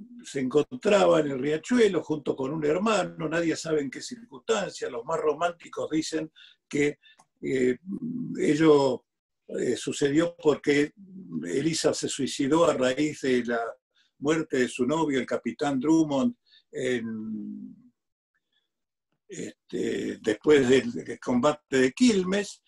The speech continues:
y otros que intentó salvar a su hermanito, y esa, pero que no logró hacerlo y quedó atrapada por las aguas. De una u otra manera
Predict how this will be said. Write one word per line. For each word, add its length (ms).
y 200
otros 480
que 80
intentó 460
salvar 420
a 80
su 140
hermanito, 680
y 300
esa, 340
pero 380
que 380
no 160
logró 320
hacerlo 400
y 80
quedó 460
atrapada 560
por 200
las 200
aguas. 420
De 220
una 260
u 80
otra 320
manera 500